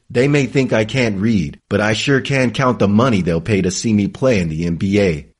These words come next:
Ewing had nothing left to prove at Rindge, yet he remembered that in his first high school game as a freshman, he'd fouled out and scored one point against Boston College High.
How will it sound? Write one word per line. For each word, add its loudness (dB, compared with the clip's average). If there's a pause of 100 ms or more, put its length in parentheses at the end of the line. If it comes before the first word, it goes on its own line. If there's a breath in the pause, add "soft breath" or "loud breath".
(200)
Ewing 4
had 0
nothing 0
left 0
to -2
prove 2
at -2
Rindge, -2
yet 0
he 0
remembered 2
that 0
in 0
his -2
first -2
high -4
school -2
game 0
as 0
a -2
freshman, -6
he'd -2
fouled 0
out 0
and -6
scored -2
one 0
point -2
against -4
Boston -2
College -2
High. -4